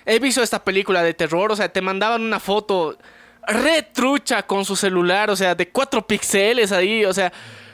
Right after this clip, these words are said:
de, de una pantalla y de una escena que, si, o sea, si entrecerrabas los ojos, eh,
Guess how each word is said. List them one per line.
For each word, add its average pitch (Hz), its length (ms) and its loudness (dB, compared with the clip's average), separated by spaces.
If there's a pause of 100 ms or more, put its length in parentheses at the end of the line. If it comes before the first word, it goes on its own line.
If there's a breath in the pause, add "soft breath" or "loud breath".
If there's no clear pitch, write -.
(120)
de, 202 260 0
de 202 140 2
una 254 220 -2
pantalla 190 360 0
y 208 40 -2
de 233 80 -2
una 240 100 -2
escena 220 300 0
que, 202 280 -2 (760)
si, 240 140 -4
o 233 160 -2
sea, 220 120 0
si 233 120 0
entrecerrabas 226 600 -2
los 196 160 -2
ojos, 226 240 0
eh, 165 440 -2